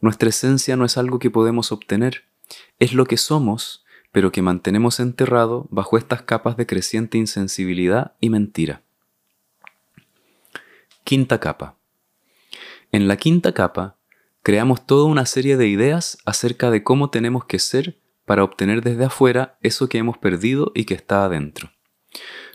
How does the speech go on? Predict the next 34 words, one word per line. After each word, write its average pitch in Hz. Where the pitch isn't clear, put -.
Nos 101
llenamos 131
de 135
autoexigencias 117
que -
nos 92
dicen 110
qué 131
tipo 139
de 127
persona 131
tenemos 117
que 131
ser 107
para 113
ser 87
buenos, 98
porque 82
si -
somos 117
buenos, 131
entonces 101
tendremos 92
eso 104
que 110
nos 107
falta. -
Por 95
supuesto, 123
cada 98
persona 101
tiene 104
diferentes 98
ideas 117